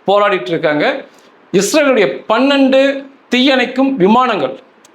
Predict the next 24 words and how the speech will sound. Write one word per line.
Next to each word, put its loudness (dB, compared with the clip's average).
கடுமையா 0
போராடுறாங்க. -2
இஸ்ரேல் 0
உடனடியாக 2
வந்து 2
உதவி 2
கேட்டாங்க 0
ஐரோப்பிய 0
நாடுகள்கிட்ட, -2
"எங்களுக்கு 0
உதவி 2
பண்ணுங்க." -2
அந்த 0
அளவுக்கு -2
காட்டு -4
தீயாது. -2
ஆ, 0
சைப்ரஸ், -4
இத்தாலி, -2
ருமேனியா 0
அனுப்பிய -2
எட்டு -2
தீயணைக்கும் -2
விமானங்கள் 0